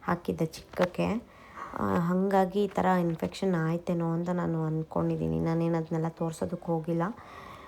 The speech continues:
ಆ, just ಪಾಪ ಅವಳು ರಿಕವರ್ ಆಗಲಿ ಬೇಗ ಅಂತ ಅಂದ್ಕೊಳ್ತಾ ಇದ್ದೀನಿ ಅಷ್ಟೇ.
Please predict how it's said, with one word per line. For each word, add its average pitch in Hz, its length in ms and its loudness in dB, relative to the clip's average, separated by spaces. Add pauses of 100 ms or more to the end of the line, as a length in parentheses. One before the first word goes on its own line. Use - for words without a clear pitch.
(180)
ಆ, 165 220 0
just 165 340 -4
ಪಾಪ 180 260 -2
ಅವಳು 175 300 4
ರಿಕವರ್ 180 400 2
ಆಗಲಿ 165 320 2
ಬೇಗ 160 300 -2
ಅಂತ 165 360 0
ಅಂದ್ಕೊಳ್ತಾ 165 600 -2
ಇದ್ದೀನಿ 156 260 0
ಅಷ್ಟೇ. 160 600 -4